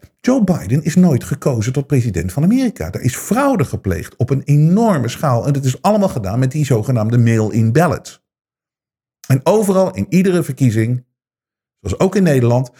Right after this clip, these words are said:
waar je met ingestuurde stem, eh, Kaag heeft nooit zoveel stem. Dat, dat kan niet. Zie je er op die tafel staan? Met die, met die psychopatische kop. Dat was allemaal in scène gezet.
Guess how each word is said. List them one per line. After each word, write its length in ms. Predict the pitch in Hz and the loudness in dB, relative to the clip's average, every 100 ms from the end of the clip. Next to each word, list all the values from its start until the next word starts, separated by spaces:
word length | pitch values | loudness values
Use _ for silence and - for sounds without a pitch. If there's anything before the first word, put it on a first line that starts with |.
| - - | -20 -6
waar 140 | - | -4
je 160 | 104 98 | -2 -2
met 160 | 101 - | -2 0
ingestuurde 600 | 208 196 151 190 160 131 | 0 0 -2 0 0 0
stem, 380 | - 135 123 - | -2 0 0 0
eh, 220 | 110 104 101 - - - | 0 0 -4 -10 -16 -10
Kaag 360 | - - 95 | -6 -4 -2
heeft 180 | 165 180 | -2 0
nooit 260 | 190 240 - | 2 2 0
zoveel 240 | 185 143 | -2 0
stem. 160 | 120 - | -4 -6
Dat, 220 | 156 - 175 180 - - | -12 -2 -2 0 -4 -8
dat 240 | - 202 - | -6 -6 -6
kan 300 | - 285 330 | -2 0 2
niet. 500 | 320 320 - - - - - _ _ _ _ _ _ _ _ _ _ _ _ _ _ _ | 2 2 0 -6 -6 -8 -14 _ _ _ _ _ _ _ _ _ _ _ _ _ _ _
Zie 140 | - 240 | -4 -2
je 60 | |
er 60 | 247 | 0
op 60 | 233 | -2
die 100 | 208 | 0
tafel 300 | 226 220 214 | 0 -2 -4
staan? 440 | 220 233 269 247 _ | -4 -4 -6 -12 _
Met 140 | - 131 | -12 -8
die, 120 | 143 139 - _ _ - | -8 -10 -18 _ _ -4
met 180 | 151 135 | -2 0
die 100 | 151 | -2
psychopatische 600 | 185 147 165 156 135 - | -2 -2 -4 -4 -8 -10
kop. 320 | 202 196 - _ _ _ _ _ _ _ _ _ _ _ _ _ _ _ _ _ _ _ _ | -10 -10 -14 _ _ _ _ _ _ _ _ _ _ _ _ _ _ _ _ _ _ _ _
Dat 200 | - 285 | -2 -2
was 200 | 277 285 - - | -2 -6 -10 -8
allemaal 260 | 262 359 359 | -2 0 0
in 60 | |
scène 340 | 349 339 349 330 | 0 0 0 0
gezet. 440 | - - - - | 0 -2 -6 -10